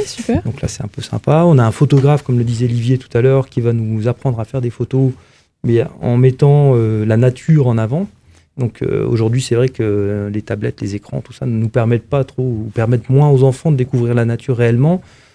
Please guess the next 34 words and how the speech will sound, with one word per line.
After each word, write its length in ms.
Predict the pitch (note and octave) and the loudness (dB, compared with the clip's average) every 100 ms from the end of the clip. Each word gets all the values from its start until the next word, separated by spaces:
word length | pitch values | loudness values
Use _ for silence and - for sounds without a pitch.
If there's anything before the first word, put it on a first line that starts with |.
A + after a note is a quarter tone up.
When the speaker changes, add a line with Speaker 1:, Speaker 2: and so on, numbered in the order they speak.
| - | -8
Speaker 2:
Donc 120 | - | 0
là, 60 | D3 | 0
à 40 | |
travers 300 | C#3+ C#3 B2+ | 2 2 4
un 80 | B2 | 4
objectif, 680 | B2+ A#2+ - - F3 - - _ - | 4 2 0 2 2 0 -20 _ -6
euh, 240 | A#2+ A2+ A2 | -4 -2 -2
aller 180 | C3 C3 | 0 0
chercher 320 | - - C3+ | -2 -4 0
l'environnement, 540 | B2+ A2+ A#2 A#2 C3 | 0 2 0 0 0
aller 80 | C3+ | -2
chercher, 420 | A#2 A#2+ - B2 | -4 -8 -4 -2
euh, 180 | A2 G#2+ A2 _ _ _ _ - | -2 -6 -12 _ _ _ _ 0
le 100 | A#2+ | 2
vert, 340 | A2+ C3+ A#2 | 4 2 0
euh, 160 | A2 G#2+ A#2+ A2 | -4 -8 -10 -8
le 80 | |
côté 300 | A2 A#2 A#2+ | -6 -4 -2
vert, 340 | A2 C#3 D#3 D3 | 0 2 0 -2
c'est, 260 | - A#2 G#2 | -6 -10 -10
c'est, 220 | - A#2 _ - | -16 -20 _ -12
ça, 140 | A2 A2 | -12 -10
c'est 160 | - | -6
intéressant. 420 | C3+ B2 A#2 - - _ _ _ _ C4+ | -4 -4 -6 -8 -20 _ _ _ _ -2
Speaker 1:
D'accord. 380 | B3 - B3+ _ _ _ _ _ B3+ | -2 -4 -20 _ _ _ _ _ -2
Et, 200 | A3+ G#3+ | 0 0
euh, 140 | A3 A3+ | -2 -6
pourquoi 240 | - B3+ | -2 2
vous 100 | C4 | 4
nous 120 | A3+ G#3+ | 4 4
conseillerez 440 | A#3 A3 A3+ A3+ | 0 2 2 2
d'aller 280 | G#3 G3+ G#3 | 0 0 -2
à 40 | |
ce, 160 | - | -4